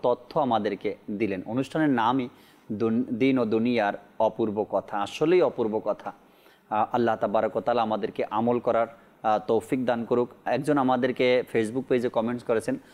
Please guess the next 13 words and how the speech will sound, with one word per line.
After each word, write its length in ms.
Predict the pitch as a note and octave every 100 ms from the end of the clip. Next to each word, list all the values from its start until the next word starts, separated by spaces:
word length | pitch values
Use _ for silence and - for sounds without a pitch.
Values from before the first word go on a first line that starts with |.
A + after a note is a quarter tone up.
| - _
আহ, 480 | A#2 A2 G#2+ - B2 G#2+
জুবাইর 400 | A#2+ A2+ B2 C3+ C3+
তুষার 360 | A2+ - A2+
ভাই, 220 | A2 A2+
তিনি 240 | A2+ A2+ A2+
বললেন, 400 | A2+ A2 A2+ A2 - - -
আহ, 420 | A2 G#2+ G#2 -
মুফতি 280 | B2+ C3+ D#3
কাসেম 520 | C#3 B2 A2 - E3
সাহেবের 440 | D#3+ E3 C#3 C#3+ C#3+ -
একটি 240 | A#2+ - A#2+
অনুষ্ঠান 420 | A2 - - B2+
আছে 280 | A#2+ C#3+